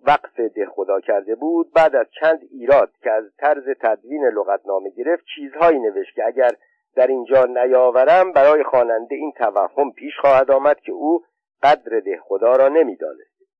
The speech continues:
نفیسی در مقالهٔ خود در سپید و سیاه نوشت: مرحوم علی اکبر دهخدا از استادان مسلم زبان ما در این روزگار بود و ما کسی به وسعت نظر و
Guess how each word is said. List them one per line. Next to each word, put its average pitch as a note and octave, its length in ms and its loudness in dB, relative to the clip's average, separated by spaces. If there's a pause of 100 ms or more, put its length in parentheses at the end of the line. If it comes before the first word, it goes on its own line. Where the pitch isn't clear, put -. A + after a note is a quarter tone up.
(160)
نفیسی A#2+ 460 -6
در B2+ 140 2
مقالهٔ A2+ 480 0
خود C3+ 220 -2 (100)
در A#2+ 160 0 (100)
سپید A2 300 -8
و G2 60 -10 (100)
سیاه A2+ 240 -2
نوشت: A#2 480 -4 (1120)
مرحوم D3+ 340 4
علی D#3 240 4
اکبر D3+ 220 2
دهخدا D3+ 460 2
از C#3 160 6 (100)
استادان C#3 720 4
مسلم C3+ 840 2
زبان C3 500 4
ما C3 340 2 (120)
در A2+ 80 0
این A#2+ 160 -6
روزگار G2+ 500 -2
بود - 220 -20 (360)
و B2 80 4
ما D#3+ 240 4 (160)
کسی A2+ 460 -4
به A#2+ 80 -2
وسعت A2+ 540 -4
نظر A2+ 460 0 (600)
و B2 100 0